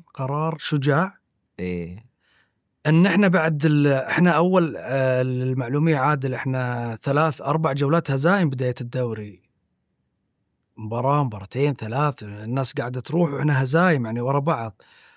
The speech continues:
Speaker 1: فأكبر وأكثر قرار شجاع إن إحنا نتخذه إنه رئيس المجلس في ليلة ظلماء، "أحمد، أنت مشرف الفريق."
Speaker 2: مم.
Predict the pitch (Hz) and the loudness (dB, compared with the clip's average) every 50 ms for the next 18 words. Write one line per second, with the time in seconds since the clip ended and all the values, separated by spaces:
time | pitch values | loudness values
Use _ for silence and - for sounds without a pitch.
0 | _ _ _ - - 127 104 170 196 190 - 165 151 165 160 147 139 131 127 127 | _ _ _ -10 -8 -4 -2 -2 -2 -2 -4 -4 0 0 0 0 -2 -4 -8 -12
1 | - _ - 120 117 - - - 160 175 175 - - - 147 135 127 120 139 139 | -14 _ -10 -10 -10 -10 -6 -4 -4 -4 -4 -6 -6 -4 -4 -4 -4 -4 -4 0
2 | 147 160 165 151 139 - - 139 123 131 156 160 147 117 117 120 131 143 139 156 | 2 2 2 2 0 -2 -4 -6 -2 0 0 2 2 0 -2 -4 -4 -2 0 0
3 | 151 147 139 - - - 165 156 156 147 170 190 214 226 196 - _ _ _ _ | 0 0 0 -2 -2 -2 -2 0 0 -2 0 2 2 0 0 -4 _ _ _ _
4 | _ _ _ _ _ _ _ _ - 131 139 139 139 143 147 147 143 143 139 139 | _ _ _ _ _ _ _ _ -4 0 2 2 4 4 4 4 4 4 4 2
5 | 135 135 135 135 135 135 139 139 143 170 180 160 - 160 156 165 180 180 180 196 | 2 2 0 0 0 0 -2 0 0 0 0 0 0 2 2 2 2 2 2 2
6 | 220 208 - - - - - - - - 151 147 143 143 143 143 139 139 139 139 | 2 0 0 -2 -4 -6 -8 -12 -6 -4 -2 0 2 2 2 2 0 0 0 0
7 | 139 147 160 170 170 165 160 - 160 156 151 143 151 151 151 151 160 180 196 214 | 2 2 2 4 4 2 2 2 0 0 2 2 2 2 4 4 4 4 4 4
8 | 233 240 240 - _ _ _ _ _ _ _ _ _ _ _ _ _ _ _ _ | 2 0 -2 -6 _ _ _ _ _ _ _ _ _ _ _ _ _ _ _ _
9 | _ - 160 143 156 185 175 156 170 147 - 160 147 147 - 147 143 135 135 123 | _ -2 0 2 2 4 4 4 2 2 2 0 0 0 -2 -2 -2 -2 -2 -2
10 | - 131 120 117 107 104 98 _ - - _ _ _ _ _ _ _ _ _ _ | -4 -4 -4 -4 -6 -8 -12 _ -20 -20 _ _ _ _ _ _ _ _ _ _
11 | _ _ _ _ _ _ _ _ _ - 92 90 92 87 76 - 85 | _ _ _ _ _ _ _ _ _ -16 -12 -10 -10 -10 -12 -14 -18